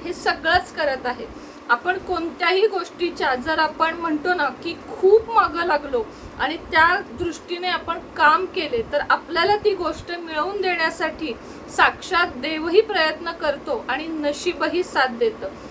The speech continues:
हे अगदी त्रिवार सत्य आहे. आता कालच्याच व्हिडिओमध्ये मी तुम्हाला law of attraction-चे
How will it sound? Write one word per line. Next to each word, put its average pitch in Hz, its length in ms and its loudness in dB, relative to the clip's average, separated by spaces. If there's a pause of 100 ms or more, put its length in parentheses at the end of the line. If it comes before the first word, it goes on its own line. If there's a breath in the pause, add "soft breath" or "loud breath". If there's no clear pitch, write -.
(160 loud breath)
हे 349 80 0
अगदी 320 340 2
त्रिवार 277 460 2
सत्य - 380 -4
आहे. - 380 -6
आता 294 220 0
कालच्याच 330 560 0
व्हिडिओमध्ये 330 580 0
मी 285 120 -6
तुम्हाला 311 380 -2
law 294 340 4
of 359 120 0
attraction-चे 320 760 -2